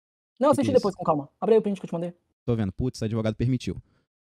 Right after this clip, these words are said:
Speaker 2: Só vou ter que ver o que vou falar pro meu namorado, né? Porque agora ele acha que a gente não se fala mais. É, isso aí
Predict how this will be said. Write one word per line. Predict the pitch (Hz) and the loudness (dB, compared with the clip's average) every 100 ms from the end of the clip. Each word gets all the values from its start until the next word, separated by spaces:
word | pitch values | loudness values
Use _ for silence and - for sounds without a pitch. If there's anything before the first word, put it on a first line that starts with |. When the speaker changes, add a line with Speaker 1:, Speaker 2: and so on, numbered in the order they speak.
| _ | _
Speaker 2:
Só | 131 | 0
vou | 131 | 2
ter | 165 - | 2 2
que | - 175 | 2 -2
ver | 113 123 160 | 2 4 4
o | 165 | 4
que | 147 | 2
vou | 135 | 0
falar | 143 135 117 | 0 2 0
pro | - 135 | 0 0
meu | 120 131 139 | 2 2 0
namorado, | - 131 131 123 135 | 0 0 2 0 2
né? | 107 107 - | 2 0 -4
Porque | 110 - | -8 -4
agora | 113 104 110 123 123 | -2 2 2 2 0
ele | 120 117 | 0 2
acha | 110 - | 2 0
que | 120 123 | -2 -2
a | |
gente | 120 117 - | 0 -2 -2
não | 117 | -2
se | |
fala | - 120 | 0 0
mais. | 110 98 - - - _ _ _ _ _ _ _ _ _ _ _ | 0 0 -4 -20 -20 _ _ _ _ _ _ _ _ _ _ _
É, | - | -16
isso | - | -14
aí | 80 | -10